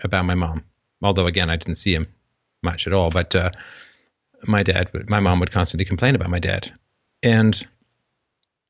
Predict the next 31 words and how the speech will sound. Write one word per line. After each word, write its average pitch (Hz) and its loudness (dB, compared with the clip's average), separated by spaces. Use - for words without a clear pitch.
you 139 4
know, 127 4
one 139 4
of 139 2
the 127 0
great 123 0
heartbreaks, 101 0
I, 95 -2
I 110 2
don't 107 2
know 104 2
if 98 -2
it's - 0
just - -2
divorce 92 2
or, 95 4
or 98 4
other 92 0
things 98 0
as 90 -2
well, 90 -2
but 90 -6
one 117 2
of 107 2
the 104 2
great 101 2
heartbreaks 95 -2
for 98 0
me 104 4
was 95 0
just - -2